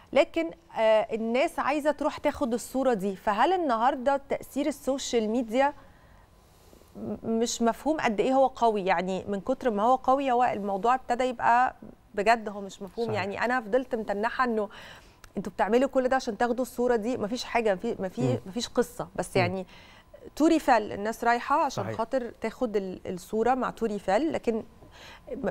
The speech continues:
Speaker 1: مفيش أي عامل جذب أو إبهار تاني غير كده، يعني عادي، كل حاجة عادية.
Speaker 2: صحيح.
Speaker 1: فالنهاردة هل إيه اللي، أما قعدت أفكر وأنتوا بتتكلموا، إيه اللي ناقص؟ هل إحنا ناقصنا الماركتينج الصح؟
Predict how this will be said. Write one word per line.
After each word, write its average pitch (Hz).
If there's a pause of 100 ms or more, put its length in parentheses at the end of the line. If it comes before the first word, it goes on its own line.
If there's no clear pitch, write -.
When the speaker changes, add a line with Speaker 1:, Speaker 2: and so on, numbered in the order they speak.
Speaker 1:
مفيش 208
أي 269 (240)
عامل 254
جذب 240
أو -
إبهار 202
تاني 247
غير 220
كده، - (340)
يعني 185 (140)
عادي، 180
كل 202
حاجة 202
عادية. 170
Speaker 2:
صحيح. 113 (120)
Speaker 1:
فالنهاردة 208
هل 285
إيه -
اللي، 311 (340)
أما 214
قعدت 269
أفكر 311
وأنتوا 302
بتتكلموا، 277
إيه -
اللي 294
ناقص؟ 277
هل 285
إحنا 311
ناقصنا 294
الماركتينج 254
الصح؟ -